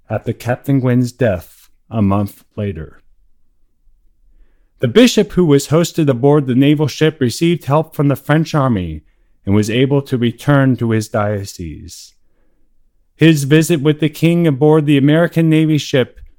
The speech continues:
gave this bishop an obscure historical first, as a warship is considered sovereign territory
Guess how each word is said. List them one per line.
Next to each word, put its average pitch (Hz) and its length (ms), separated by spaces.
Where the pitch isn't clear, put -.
gave 160 400
this 175 240
bishop 180 440
an 139 120
obscure 175 880
historical 147 840
first, - 760
as 127 180
a 143 60
warship 135 520
is 117 160
considered 113 560
sovereign 123 520
territory 90 920